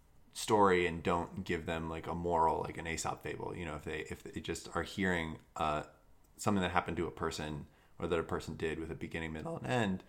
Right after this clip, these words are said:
um, from their own lives, they're gonna kind of, um, m-, put meaning on it. And what's so interesting about games is that unlike a more passive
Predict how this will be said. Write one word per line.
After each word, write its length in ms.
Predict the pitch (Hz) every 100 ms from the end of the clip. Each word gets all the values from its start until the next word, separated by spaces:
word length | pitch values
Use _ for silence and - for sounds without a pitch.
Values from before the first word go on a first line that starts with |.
| - - -
um, 380 | 90 85 80 76 - - - - - - -
from 200 | 127 120
their 140 | 113
own 140 | 139
lives, 260 | 113 92 87
they're 120 | 95
gonna 200 | 92 85 - - _ _ - - -
kind 140 | 92 82
of, 220 | 78 - - - - -
um, 360 | 82 73 71 - - - _ - -
m-, 140 | 95 -
put 240 | - 95
meaning 400 | 101 98 92 85
on 220 | 78 78 76
it. 120 | - - - - - _ -
And 440 | 85 85 82 80 78 - - - - -
what's 220 | 95 104
so 100 | 113
interesting 320 | 110 107 101 92
about 240 | 78 -
games 360 | 151 139 110 92
is 60 |
that 180 | 92 - 98
unlike 340 | 107 98 92
a 40 | 92
more 160 | 90
passive 720 | - 90 90 - 82 80 -